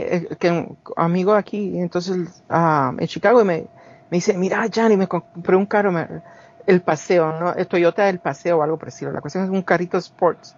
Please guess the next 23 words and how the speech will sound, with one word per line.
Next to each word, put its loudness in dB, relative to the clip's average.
Y -2
viene 4
y 4
me -2
dice, -6
ah, -6
"Mira, 2
vamos -2
a 4
dar 2
una -2
vuelta". -2
Le -8
digo, -12
"Vámonos". -4
Y -4
digo, -2
"¿Sabes 2
qué? 0
Tenés, -2
el -2
carrito 2
tiene, -2